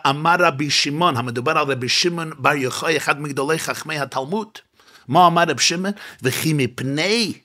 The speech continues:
שאכל זה תרתימר בשר ושתה חצי לוג יין איטלקי, אביו ואמו מוציאין אותו לסקלו?" אני לא מבין.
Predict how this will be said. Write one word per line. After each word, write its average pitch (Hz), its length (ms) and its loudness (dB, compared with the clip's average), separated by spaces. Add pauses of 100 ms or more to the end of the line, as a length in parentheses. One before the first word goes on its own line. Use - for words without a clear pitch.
(240)
שאכל 156 720 0
זה 156 280 0 (100)
תרתימר 208 640 0
בשר 170 600 2 (380)
ושתה - 760 2
חצי - 720 2
לוג 170 300 0
יין 185 440 0
איטלקי, - 720 -6 (440)
אביו 113 560 0
ואמו 147 560 -2
מוציאין 156 720 2
אותו 156 400 -2
לסקלו?" - 640 2 (420)
אני 208 120 -12
לא 285 100 -8
מבין. 381 520 2